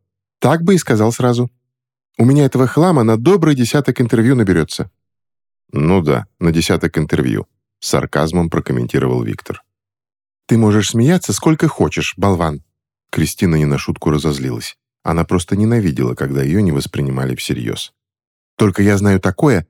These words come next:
от чего у тебя волосы дыбом встанут на твоей лысеющей макушке". "Она не лысеющая", оскорблённо заметил Виктор. "А чего тогда ворчишь и занудствуешь, как старый пень?" Кристина наградила брата своим знаменитым злым взглядом.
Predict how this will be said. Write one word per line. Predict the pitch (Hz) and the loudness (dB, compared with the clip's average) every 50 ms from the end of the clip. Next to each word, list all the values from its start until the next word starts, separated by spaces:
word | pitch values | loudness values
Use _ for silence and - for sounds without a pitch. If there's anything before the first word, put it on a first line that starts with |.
| _ _ | _ _
от | - 110 107 | -2 -2 -2
чего | - - 131 123 131 | 0 0 2 2 2
у | 120 | 2
тебя | - 123 117 120 | 2 2 2 2
волосы | 117 139 151 139 117 - - | 4 4 4 2 2 2 0
дыбом | 120 110 120 117 95 95 95 92 | 0 2 2 2 4 4 2 0
встанут | 87 - - - 85 80 82 82 - - | 0 -2 -2 -2 0 0 -2 -2 0 -2
на | 92 | -2
твоей | - 95 98 95 92 | 0 2 2 4 4
лысеющей | 90 90 90 - - 113 113 104 - - 107 | 4 2 0 0 2 2 0 0 0 0 0
макушке". | 101 98 - - - - - - - 67 - _ _ _ _ _ _ _ _ _ _ _ _ _ _ - | -2 -2 -2 -4 -8 -8 -8 -8 -10 -10 -10 _ _ _ _ _ _ _ _ _ _ _ _ _ _ -6
"Она | 76 80 80 82 85 | -4 -2 0 0 2
не | 90 98 | 2 2
лысеющая", | 104 120 117 - - 127 98 73 67 64 - - 69 64 58 - _ _ _ _ _ _ | 2 2 2 0 0 0 2 2 0 -2 -4 -6 -4 -6 -6 -8 _ _ _ _ _ _
оскорблённо | - - 73 - - 73 65 62 67 69 78 90 107 117 117 | -8 -8 -6 -4 -4 -4 -4 -4 -2 -2 0 0 0 0 0
заметил | 90 82 67 65 67 - 69 | 0 0 -2 -2 -2 -4 -4
Виктор. | 65 58 - - - - - - - _ _ _ _ _ _ _ _ _ _ _ _ _ _ _ _ - | -4 -4 -6 -10 -10 -12 -12 -14 -14 _ _ _ _ _ _ _ _ _ _ _ _ _ _ _ _ -2
"А | 156 160 | -2 -2
чего | - - 208 226 | 0 2 2 2
тогда | 220 - 170 147 139 139 | 2 0 0 0 2 2
ворчишь | 131 131 131 123 - - 151 143 - | 2 2 0 0 0 0 0 0 2
и | 135 | 2
занудствуешь, | 127 120 123 120 123 135 - - - 160 190 165 | 2 2 2 2 2 0 -2 0 0 2 2 2
как | - 190 175 | 0 -2 -4
старый | - - - 170 170 175 | -4 -2 0 2 2 2
пень?" | 160 - 170 165 170 170 - _ _ _ _ _ _ _ _ _ | 2 2 2 2 2 0 -4 _ _ _ _ _ _ _ _ _
Кристина | - 95 95 90 - - 104 90 87 | -4 -2 -2 -2 -2 -2 -2 0 2
наградила | 80 78 76 73 76 76 71 78 73 71 | 2 0 0 0 0 0 0 0 0 0
брата | 67 67 76 80 76 - 71 | 0 0 0 0 0 -2 -4
своим | - - 80 73 73 73 | -6 -4 -2 -2 -2 -2
знаменитым | 69 69 73 73 71 71 85 113 - 107 92 - - | -2 -2 -2 -2 -2 0 -2 0 0 -2 -2 -2 -2
злым | - 78 - 69 69 76 76 69 | -4 -4 -4 -2 -2 -2 -2 -4
взглядом. | 67 65 69 67 67 65 60 55 53 55 50 - | -4 -8 -8 -8 -6 -6 -6 -6 -8 -12 -16 -16